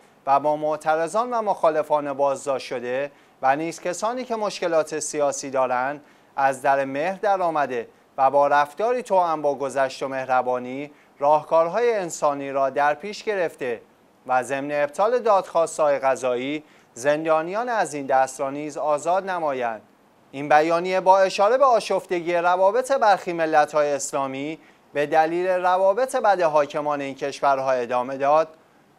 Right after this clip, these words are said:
«ما بر این باوریم که اصلاح گفتمان‌های سیاسی و اجتماعی به رسمیت شناختن مسائل حقوق بشری و حقوق فردی می‌تواند راهکارهای اساسی برای برطرف نمودن این آشفتگی‌ها باشد.»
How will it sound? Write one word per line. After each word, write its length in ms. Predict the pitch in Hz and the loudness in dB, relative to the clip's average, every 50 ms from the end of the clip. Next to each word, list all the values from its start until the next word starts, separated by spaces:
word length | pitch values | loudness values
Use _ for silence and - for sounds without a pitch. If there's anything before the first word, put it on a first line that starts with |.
| _ - | _ -4
«ما 180 | 135 139 143 | 0 0 2
بر 160 | 135 139 135 135 | 4 4 4 2
این 160 | 139 143 143 | 2 0 2
باوریم 560 | 147 151 156 160 156 160 170 180 180 175 165 _ _ _ _ _ - | 4 4 4 4 2 2 0 -4 -8 -8 -10 _ _ _ _ _ -4
که 100 | 170 175 | -2 0
اصلاح 460 | 175 170 - - 220 240 254 269 254 | 0 -2 -2 0 0 2 2 0 2
گفتمان‌های 760 | 214 220 208 - - 208 185 175 170 160 156 151 151 147 143 | 2 2 2 2 2 0 0 0 0 -2 0 0 0 0 0
سیاسی 540 | 139 - - 156 147 147 143 147 - 156 147 | -2 -4 -2 0 0 0 0 0 -4 -4 0
و 60 | 147 | 2
اجتماعی 880 | 143 139 135 131 - - - 143 139 135 127 123 127 135 143 151 151 - _ _ _ _ - | 2 2 0 -2 -6 -6 -6 -4 -2 -2 -4 -4 -4 -6 -8 -8 -10 -12 _ _ _ _ -2
به 100 | 139 143 | 2 4
رسمیت 540 | 151 156 156 147 - 170 160 160 165 165 - | 4 4 4 2 -2 -6 -4 -2 -2 -2 -2
شناختن 600 | - 180 175 180 180 175 - - 240 262 277 262 | -4 -4 -2 -2 -2 -2 -2 -2 -2 -2 -2 -2
مسائل 480 | 233 214 190 - 196 180 175 165 160 | -2 -2 -2 0 0 0 2 2 2
حقوق 360 | 151 143 151 151 151 139 135 | 0 0 2 0 0 0 0
بشری 720 | 143 139 139 135 131 - 147 135 123 127 127 135 147 151 151 - _ _ _ _ - | 2 2 2 2 0 0 -4 -4 -4 -4 -6 -8 -10 -10 -12 -16 _ _ _ _ -2
و 140 | 147 147 151 | 0 0 0
حقوق 520 | 147 165 175 170 170 208 240 240 233 220 | 2 0 -2 -2 -2 -4 -2 0 0 0
فردی 640 | - - 160 147 139 131 127 127 131 139 156 165 - - _ _ _ _ | 2 4 4 4 4 2 0 -4 -6 -6 -8 -8 -10 -16 _ _ _ _
می‌تواند 720 | 127 131 135 131 139 143 143 143 147 151 156 156 160 156 156 | -14 -12 -12 -4 0 2 2 2 2 0 -2 -2 -2 -2 2
راهکارهای 680 | 170 170 170 - - 185 185 190 196 208 254 269 247 220 | 2 2 2 2 0 0 0 0 0 0 0 0 2 2
اساسی 580 | 180 170 156 - - 156 143 143 - - 143 | 2 2 0 0 -2 -4 -4 -4 -4 -8 -4
برای 300 | 135 139 139 143 143 147 | -2 0 0 0 0 0
برطرف 600 | 143 151 151 156 156 156 175 165 165 170 165 170 - | 0 2 2 2 2 0 0 0 0 0 0 -2 -6
نمودن 440 | 180 180 180 196 196 233 254 262 240 | -10 -8 -8 -4 -2 -2 -2 -2 -2
این 180 | 220 196 180 | -6 -6 -4
آشفتگی‌ها 840 | 160 156 143 - - 147 135 - - 139 127 135 143 139 147 160 175 | -4 -4 -4 -4 -6 -8 -6 -6 -8 -8 -6 -6 -4 0 2 2 4
باشد.» 480 | 180 190 180 160 - 160 143 123 110 | 4 4 2 2 0 0 0 0 -2